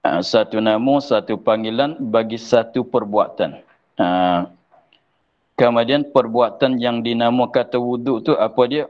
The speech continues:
Memakai air, yakni guna air. Memakai air, yakni guna air pada anggota yang tertentu. Apa dia anggota yang tertentu? Ialah muka, tangan, kepala, kaki.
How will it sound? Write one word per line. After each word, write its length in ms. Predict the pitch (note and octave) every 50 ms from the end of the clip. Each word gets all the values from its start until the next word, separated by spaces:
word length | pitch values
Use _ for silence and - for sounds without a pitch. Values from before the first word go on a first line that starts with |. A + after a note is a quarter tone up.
| - -
Memakai 880 | A2+ A#2 A2+ A2+ A2 A2 A2 - - - B2+ B2+ C3 C3 A#2+ - -
air, 400 | - A2+ G#2+ G#2 G2+ G2+ G2 - - -
yakni 240 | - A2+ A2 A2 G#2+
guna 560 | F#2+ F#2+ A#2 A#2+ A#2+ A#2+ B2+ C3 B2+ A2+ G#2+
air. 400 | G#2+ G#2 G2+ F#2+ F#2 F2 - _ _ _ _ _ _ _ _ _ _ _ _ _ _ _ _ _ _ _ _ _ _ _ _ _ _ _ _ - _ _ _ _ _ _ _ _ _
Memakai 800 | - A#2 A2+ A2+ A2+ A2 A2 A2 - - B2 A#2+ A2+ G#2+ - -
air, 480 | A#2+ A2+ A#2 A#2+ C3 D3 C#3+ - - _ _ _
yakni 320 | - B2 A2+ A2 A2+ B2+ C#3
guna 320 | A#2+ G2+ A2+ A2+ A2+ G#2 G2+ _ _ _ _ _ _ -
air 240 | G#2 G2+ G2 F2 - _ _ _ _ _
pada 400 | - A2 A2 G#2 G2+ A2 G#2+ -
anggota 720 | - A#2 A2+ A2 G2+ A#2+ A#2+ A#2 - - D3 D3 D3 D3
yang 320 | C3+ A2+ A2+ A2 G#2+ G2+ -
tertentu. 720 | A#2+ G#2+ F#2+ - - G#2 F#2+ F2 - - F#2 F2 E2+ - _ -
Apa 320 | G2 F#2+ - - A#2 A2
dia 240 | G#2 A2+ A2+ A2+ G#2
anggota 480 | A2+ A2+ G2+ A2+ A2+ A2 - - A#2+
yang 160 | A2+ A#2 A2+ A2+
tertentu? 640 | - B2+ G#2+ - - B2+ A#2 A2 - D3+ D#3+ D#3+
Ialah 240 | A2 G#2+ G#2 G2+ G2 G2+ G#2+
muka, 480 | A2 A2+ G#2+ - - B2+ C3 C3 B2+ B2+ B2+
tangan, 640 | - A2 G#2 G#2+ A2+ A#2+ B2+ C3 C3+ C#3+ D3 D3 -
kepala, 640 | B2 A#2 - - G#2+ G#2 A2 A#2 C#3 D3 E3 E3 D#3+
kaki. 480 | - A#2+ G2+ - - G2 F2 D2 -